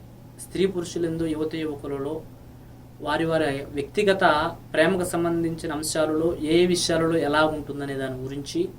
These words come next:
ఈ వీడియోలో మీకు కొన్ని విషయాలు నేను వివరణ తెలియపరుస్తాను. ఈ సింహరాశి కలిగినటువంటి జాతకులలో ఎవరైతే యువతి యువకులలో ముఖ్యంగా వీరికి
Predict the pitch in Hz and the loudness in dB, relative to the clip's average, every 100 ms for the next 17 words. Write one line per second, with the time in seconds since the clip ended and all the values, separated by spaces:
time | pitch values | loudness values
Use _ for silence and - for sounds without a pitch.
0 | - 143 143 156 160 147 143 131 131 135 | -10 -8 -4 -2 0 -2 -4 -6 -10 -10
1 | 127 127 - 147 135 120 - - - - | -10 -8 -6 -6 -8 -12 -16 -18 -18 -18
2 | - - - 143 156 156 135 131 123 120 | -18 -14 -4 2 4 2 0 -2 -4 -6
3 | - - 117 - - - - - - - | -12 -12 -12 -12 -14 -16 -18 -18 -18 -16
4 | - - - - - - - - - 170 | -18 -18 -18 -18 -18 -18 -20 -14 -4 -2
5 | 170 185 180 208 202 196 196 190 180 175 | 2 2 4 6 4 4 4 4 2 2
6 | 170 165 165 143 143 - - - - - | 2 0 -2 -2 -4 -6 -10 -18 -18 -20
7 | - - - - 139 147 170 185 185 180 | -20 -18 -18 -16 -6 -2 0 0 0 2
8 | 175 151 165 170 160 160 143 - - - | 4 4 2 2 0 0 0 -2 -10 -16
9 | - - - - 156 175 190 185 165 165 | -18 -18 -18 -8 -2 0 2 4 4 2
10 | 165 165 160 139 - 170 165 165 151 147 | 0 2 0 -4 -6 -2 0 0 0 -2
11 | 139 139 | -2 -4